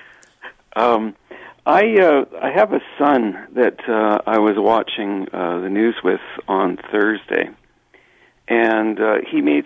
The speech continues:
some interesting comments. My, my son is, um, diagnosed with autism, but he's super smart,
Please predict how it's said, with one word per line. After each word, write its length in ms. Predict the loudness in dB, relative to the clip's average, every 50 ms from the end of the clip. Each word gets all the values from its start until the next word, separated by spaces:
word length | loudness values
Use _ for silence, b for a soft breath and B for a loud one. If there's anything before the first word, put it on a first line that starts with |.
| -6
some 120 | -8 -6 -6
interesting 400 | -4 -6 -6 -8 -6 -8 -6 -6
comments. 540 | -4 -2 -2 -2 -2 -2 -2 -4 -4 -6 -8 -12 -8
My, 180 | -6 -6 -6
my 220 | -6 -6 -6 -6 -6 -6 -4
son 380 | -2 -2 0 -2 -2 -4 -6 -6 -6
is, 180 | -6 -6 -6 -10 -6 -2
um, 280 | -2 -2 -2 -2 -6 -12 B B B B B B B B B B B _
diagnosed 440 | 0 0 0 0 0 -4 -6 -6 -8
with 100 | -4 -2
autism, 600 | 0 0 0 0 -4 -8 -6 -4 -4 -4 -2 -2
but 140 | -4 -4 -6
he's 100 | -6 -8 -10 -6
super 260 | -6 -4 -2 -2 -6 -6 -4
smart, 340 | -6 -4 -4 -2 -4 -6 -6